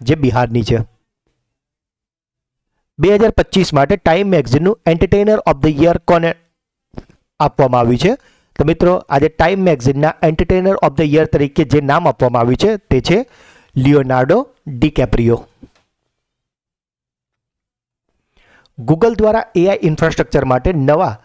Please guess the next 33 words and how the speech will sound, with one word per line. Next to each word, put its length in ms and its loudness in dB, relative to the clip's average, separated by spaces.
ચીફ 120 0
ટેકનોલોજીસ્ટ 680 0
તરીકે 280 -2
કોની 280 0
નિમણૂક 260 -2
કરવામાં 360 0
આવી 140 0
છે? 160 0
તો 60 0
મિત્રો, 260 0
આજે 260 -2
Google-ના 640 0
નવા 500 0
એ 120 2
આઈ 160 -2
ઇન્ફ્રાસ્ટ્રક્ચર 580 -2
માટેના 380 0
ચીફ 320 -2
ટેકનોલોજીસ્ટ 640 0
છે, 100 0
તે 160 -2
બની 240 -2
ગયા 160 2
છે 220 -4
અમીન 340 0
વહાદત, 440 -2
અને 120 0
તેઓ 260 0
ઈરાની 300 2
મૂળના 460 0
અમેરિકી 380 0
નાગરિક 360 -2
છે. 180 -2